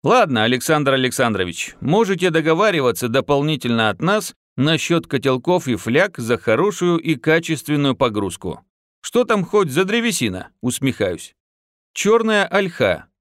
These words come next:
А что насчет машин?» «Есть заказ на две из штаба нового начальника Л В О Корка и две машины нужны Ленинградскому городскому совету.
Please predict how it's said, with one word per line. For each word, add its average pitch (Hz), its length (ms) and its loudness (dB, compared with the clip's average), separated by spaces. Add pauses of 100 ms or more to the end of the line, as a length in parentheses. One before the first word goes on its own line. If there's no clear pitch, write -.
(160)
А 135 140 2
что 156 200 -2
насчет 135 320 -2
машин?» 117 500 0 (600)
«Есть 202 320 0
заказ 208 440 0
на 139 140 0
две 170 400 0 (140)
из 202 160 0
штаба 190 380 2
нового 170 320 2
начальника 135 720 0
Л 139 180 2
В 117 160 0
О 147 180 2
Корка 127 580 0 (220)
и 180 120 0
две 175 220 2
машины 208 460 0
нужны 143 380 0
Ленинградскому 160 800 0
городскому 165 560 0
совету. 135 520 -2